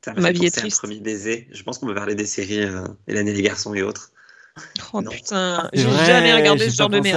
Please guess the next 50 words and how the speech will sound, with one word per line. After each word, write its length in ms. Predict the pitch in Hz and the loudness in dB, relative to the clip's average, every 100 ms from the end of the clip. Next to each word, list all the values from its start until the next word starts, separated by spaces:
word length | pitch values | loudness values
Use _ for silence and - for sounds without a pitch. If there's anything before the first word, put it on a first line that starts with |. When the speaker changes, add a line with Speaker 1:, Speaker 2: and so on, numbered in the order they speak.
| 147 | 0
Speaker 2:
merde. 40 | |
Speaker 3:
ça. 540 | 170 160 156 151 139 131 | 0 0 2 4 2 2
Speaker 2:
Faut 60 | |
le 60 | 117 | 0
savoir. 300 | 101 90 160 | -4 -4 -4
Speaker 1:
<laughs> 1120 | - - - _ _ _ _ _ _ _ - - | -4 -6 -6 _ _ _ _ _ _ _ -16 -6
Speaker 2:
Qui 80 | |
regardait 320 | 359 262 240 226 | -4 -4 -6 -8
ça ? 180 | - | -10
Speaker 1:
Parce 140 | 190 190 | -12 -2
que 100 | 131 | 2
le 220 | 120 165 | 4 4
groupe, 360 | 151 151 196 - | 4 2 2 0
quand 160 | 147 123 | -4 -2
même, 220 | 127 151 | -2 -2
euh, 260 | 120 110 | -4 -4
ça 160 | 110 107 | -6 -6
apprenait 320 | 107 - 113 | -8 -6 -8
beaucoup 220 | 107 123 139 | -8 -8 -10
de 60 | |
choses 200 | - 143 | -8 -6
sur 140 | - 117 | -8 -10
l'amour. 400 | 110 110 117 113 | -8 -4 -2 0
euh. 80 | 107 - - | -2 -6 -16
<laughs> 240 | - - | -20 -6
Pardon, 220 | 113 90 | -4 -4
bon, 140 | 98 95 | -6 -4
bref. 160 | 98 120 | -2 0
Speaker 3:
Ah 40 | |
ouais, 100 | 131 123 | 2 2
bah 100 | 107 | 2
ouais. 160 | 110 - - | -2 -2 2
Speaker 1:
Euh, 420 | 117 117 117 117 | 6 6 6 4
Speaker 2:
Mm. 40 | |
Speaker 1:
sinon, 240 | 110 113 180 | 2 -2 -2
en 140 | - | 0
dehors 220 | 120 156 | 0 0
des 80 | 147 | 0
Speaker 2:
Ouais. 80 | 214 | 2
Speaker 1:
comédies, 280 | 214 202 151 | 4 4 2
moi, 100 | 139 | -4
j'avais 460 | 117 104 107 107 104 | -4 -4 -4 -4 -4
This 220 | 113 - | -8 -8
Is 140 | 120 | -8
Us. 280 | - - - _ _ _ _ _ _ _ _ _ - | -8 -10 -16 _ _ _ _ _ _ _ _ _ -18
C'est 100 | 95 | -14
bien 140 | 104 - | -12 -14
aussi. 220 | - - - _ _ _ - _ _ _ _ _ _ _ 202 | -14 -14 -16 _ _ _ -20 _ _ _ _ _ _ _ -10
Speaker 2:
Mhm. 140 | 202 202 | -8 -6
Speaker 1:
Euh, 120 | 269 | -8